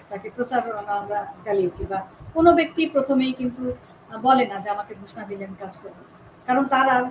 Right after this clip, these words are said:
তার আগে সে এরকম কারো না কারো কাছ থেকে প্রস্তাব পেয়েছে। তো আমাদের দেশে বা পৃথিবীতে এরকম অনেক দেখা গেছে যে, আহ,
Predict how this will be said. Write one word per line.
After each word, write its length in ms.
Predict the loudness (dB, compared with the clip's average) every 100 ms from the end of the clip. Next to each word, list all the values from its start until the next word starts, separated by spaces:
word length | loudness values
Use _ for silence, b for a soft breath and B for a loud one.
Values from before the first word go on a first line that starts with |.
| -2
তার 200 | 2 6
আগে 260 | 6 6 2
সে 120 | 4
এরকম 520 | 8 8 8 4 2
কারো 220 | 2 2
না 120 | 0 0
কারো 180 | -2
কাছ 160 | -4 -8
থেকে 120 | -10
প্রস্তাব 360 | -8 -8 -8 -8
পেয়েছে। 300 | -6 -6 -8 -20 B B B -4
তো 340 | 0 2 2 -2 -8 -20 -14 -14 -14 -16 -4
আমাদের 420 | 2 6 6 6
দেশে 320 | 2 4 2
বা 140 | 4 2
পৃথিবীতে 540 | 0 0 2 2 2
এরকম 420 | 2 2 0 -2 0
অনেক 320 | 2 2 2
দেখা 220 | -4 -8
গেছে 320 | -8 -4 -2 0
যে, 260 | 2 0 B B -18 -6
আহ, 280 | -4 -2